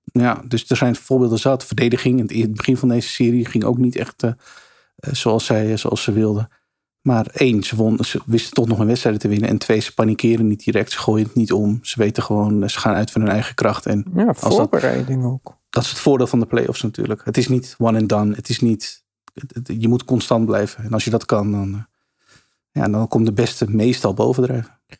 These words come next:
Speaker 2: Ja, ik vond ook, eh, normaal heb ik natuurlijk een hekel aan, eh, kinderen.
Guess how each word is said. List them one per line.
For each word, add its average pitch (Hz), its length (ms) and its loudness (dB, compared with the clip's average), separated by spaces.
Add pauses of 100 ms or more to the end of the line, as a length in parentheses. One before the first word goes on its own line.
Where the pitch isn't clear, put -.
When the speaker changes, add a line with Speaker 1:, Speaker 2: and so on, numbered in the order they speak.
(440)
Speaker 2:
Ja, 135 520 2 (300)
ik 160 160 2
vond 156 320 0
ook, 147 300 2
eh, 135 240 4
normaal 131 420 2
heb 123 140 -2
ik - 120 -4
natuurlijk 127 400 -2
een 123 100 2
hekel 127 520 0
aan, 123 340 0
eh, 123 200 -2
kinderen. 123 480 -2